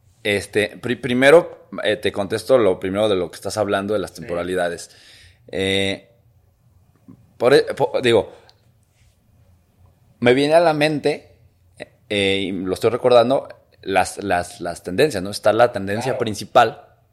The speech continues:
Speaker 1: ¿no? Que la puedes a lo mejor definir por una temporalidad de día,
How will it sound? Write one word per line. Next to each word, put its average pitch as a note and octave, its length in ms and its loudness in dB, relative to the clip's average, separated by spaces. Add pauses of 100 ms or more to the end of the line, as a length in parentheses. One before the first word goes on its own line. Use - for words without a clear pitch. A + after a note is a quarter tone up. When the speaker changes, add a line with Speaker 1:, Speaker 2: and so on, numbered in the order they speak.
(140)
Speaker 1:
¿no? - 460 -8
Que F#2 100 -6
la F2 180 -6
puedes F#2+ 280 -2
a G2 60 -4
lo F2 120 -6
mejor F2 400 -6
definir G2 600 -8 (240)
por F#2 120 -4
una G2 160 -4
temporalidad F2+ 480 -6
de F#2 120 -6
día, G#2 320 -4